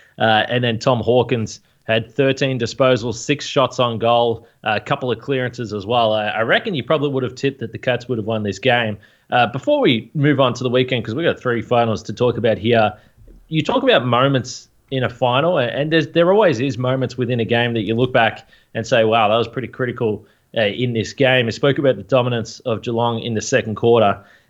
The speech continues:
It's funny to look back and think about the end of the first quarter, the end of the second quarter, and the end of the third quarter. At the end of each quarter, there was a moment in the game. At the first quarter, Brandon Parfitt slides in,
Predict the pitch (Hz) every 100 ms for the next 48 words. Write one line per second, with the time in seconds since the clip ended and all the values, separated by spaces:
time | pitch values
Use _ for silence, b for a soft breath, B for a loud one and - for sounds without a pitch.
0 | b - 139 139 - 170 277 262 214 202
1 | - 160 151 131 165 156 131 135 113 113
2 | 151 208 190 185 160 139 - 131 127 131
3 | 131 123 156 180 180 - 160 143 - 135
4 | 131 127 123 123 131 135 113 110 - 131
5 | 123 - 131 123 113 117 143 185 190 -
6 | 160 - - 143 135 117 135 127 131 -
7 | 123 113 123 135 131 - 131 120 98 117
8 | 127 127 123 B B - 110 - 156 165
9 | 160 147 139 123 113 131 131 113 - 127
10 | 120 120 - 131 139 117 117 120 127